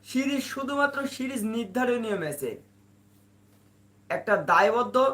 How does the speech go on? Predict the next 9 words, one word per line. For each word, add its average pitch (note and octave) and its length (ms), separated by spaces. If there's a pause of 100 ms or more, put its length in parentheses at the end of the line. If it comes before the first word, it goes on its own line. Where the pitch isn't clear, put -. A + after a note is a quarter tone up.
(380)
যে A3 160 (140)
দায়বদ্ধ A#3 360 (260)
এড়াতে A3+ 280 (100)
অবশ্য B3+ 180 (100)
আজকে G#3 160 (100)
মাঠে F#3+ 240
নেমেছে A3 260 (140)
বাংলাদেশ D#3+ 460
ক্রিকেট C#3+ 280